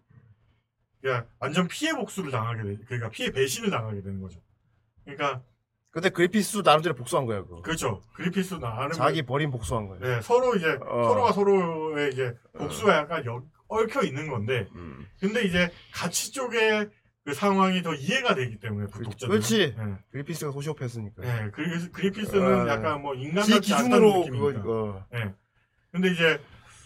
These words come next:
Speaker 1: 어, 가츠는 그, 그 복수를 하기 위해서 처절하게 싸우잖아요. 엄청
Speaker 2: 음.
Speaker 1: 처절하게 싸우잖아요. 동료들이 있음에도 불구하고 주변에
Speaker 2: 음.
Speaker 1: 막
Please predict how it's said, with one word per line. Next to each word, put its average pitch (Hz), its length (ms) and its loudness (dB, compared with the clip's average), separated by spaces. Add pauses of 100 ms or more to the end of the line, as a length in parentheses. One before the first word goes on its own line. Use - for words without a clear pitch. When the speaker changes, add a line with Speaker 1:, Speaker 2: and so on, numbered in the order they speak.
(180)
Speaker 1:
어, 175 140 -4
가츠는 190 680 0 (1160)
그, 160 400 -4
그 185 140 4
복수를 202 600 4
하기 220 300 0
위해서 127 380 -4 (420)
처절하게 349 540 0
싸우잖아요. 101 560 -4
엄청 156 280 -8
Speaker 2:
음. 214 40 -8
Speaker 1:
처절하게 175 360 -4
싸우잖아요. 98 440 -10
동료들이 185 520 0
있음에도 175 460 -2
불구하고 107 420 -8
주변에 95 400 -12 (200)
Speaker 2:
음. 104 280 -16 (600)
Speaker 1:
막 117 280 -6